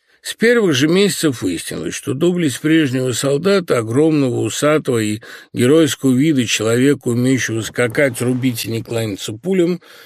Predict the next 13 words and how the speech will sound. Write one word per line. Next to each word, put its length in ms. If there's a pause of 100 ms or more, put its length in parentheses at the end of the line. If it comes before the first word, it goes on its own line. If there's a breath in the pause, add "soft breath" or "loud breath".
(180 loud breath)
бесполезна. 960
На 180
главное 380
место 420
в 80
этой 300
войне 340
были 240
выдвинуты 640
механика 720
и 20
организация 920
тыла. 380